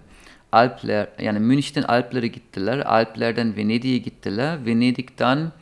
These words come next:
e, Türkiye gelmek istediler. Çünkü İstanbul, Boğaz, aynı zamanda gap onlar için önemliydi.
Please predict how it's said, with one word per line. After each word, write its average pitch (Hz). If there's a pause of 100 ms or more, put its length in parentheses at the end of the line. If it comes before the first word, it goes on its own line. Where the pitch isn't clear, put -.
(500)
e, 120
Türkiye 143
gelmek 107
istediler. 110
Çünkü -
İstanbul, 131
Boğaz, 120
aynı 113
zamanda 113
gap 110 (420)
onlar 110
için 107
önemliydi. 98